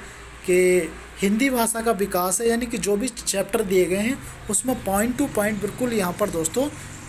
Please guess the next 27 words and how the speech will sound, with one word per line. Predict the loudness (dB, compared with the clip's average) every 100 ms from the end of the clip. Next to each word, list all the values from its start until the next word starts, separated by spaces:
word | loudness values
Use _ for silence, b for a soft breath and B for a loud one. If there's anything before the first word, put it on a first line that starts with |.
| -12 -4
बताया | -2 2 2
गया | 2
है। | 2
जैसे | 2 2 2
हिंदी | 4 4 2 0
विश्व | -2 -2 -4
की | 0
लगभग | 0 2 0 -2 -2
तीन | -2 0
हज़ार | 2 0
भाषाओं | 0 -2 -2 -2
में | -2
से | -2 -2
एक | -2 -4
है, | -6 B B B -2
आकृति | 0 0 0 2
या | 2
रूप | 2 0
के | 0
आधार | 0 2 -2
पर | -2 -4
हिंदी | -4 -2 -4
वियोगात्मक | 2 4 6 4 -2 -2 -6 -4
या | -4
विश्लिष्ट | -2 0 0 -2 -4
भाषा | -2 -2
है | -2 -2